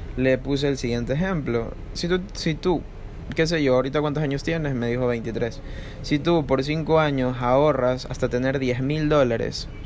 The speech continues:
y lo metes a un fondo de inversión, ya te dije,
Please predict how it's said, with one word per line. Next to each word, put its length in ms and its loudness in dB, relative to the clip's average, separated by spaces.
y 80 0
lo 160 4
metes 260 0
a 60 0
un 160 -2
fondo 260 0
de 80 2
inversión, 560 2
ya 160 4
te 180 2
dije, 360 -2